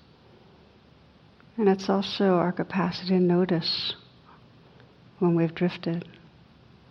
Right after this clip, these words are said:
So when the noticing happens, when you wake up and notice thinking, you might gently just name what's happening. "Oh,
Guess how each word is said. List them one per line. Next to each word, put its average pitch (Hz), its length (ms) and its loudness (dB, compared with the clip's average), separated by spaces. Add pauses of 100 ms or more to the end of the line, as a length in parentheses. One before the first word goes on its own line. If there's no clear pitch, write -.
(840)
So 190 120 -2
when 190 260 6
the 196 80 8
noticing 190 760 2
happens, 170 840 -6 (680)
when 180 120 2
you 170 120 4
wake 170 320 2
up 180 320 0 (1500)
and 160 120 2
notice 165 460 0
thinking, 175 640 0 (1500)
you 214 140 0
might 196 360 4
gently 180 760 4
just 180 300 -2
name 170 360 8
what's 185 240 2
happening. 175 720 0
"Oh, 214 300 -4